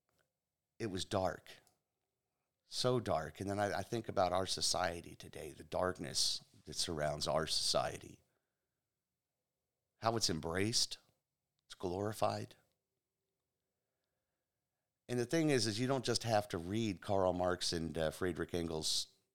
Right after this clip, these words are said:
masterpiece, if you wanna call it that, their Communist Manifesto that came out in eighteen forty-eight, to understand w-,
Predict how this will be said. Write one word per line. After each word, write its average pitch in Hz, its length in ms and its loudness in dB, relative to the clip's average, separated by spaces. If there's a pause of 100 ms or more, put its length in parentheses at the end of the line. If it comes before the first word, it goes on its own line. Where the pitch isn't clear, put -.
(100)
masterpiece, 95 840 0
if - 140 -10
you 78 80 -4
wanna 71 160 -2
call 78 400 -2
it 67 160 -10
that, 71 300 -8 (1160)
their 80 100 -6
Communist 95 580 2
Manifesto 78 880 -2
that - 160 -14
came 80 240 -6
out 76 160 -4
in 73 300 -6 (120)
eighteen 80 520 -6
forty-eight, 73 680 -6 (1600)
to - 160 -12
understand 127 640 2
w-, 87 360 -6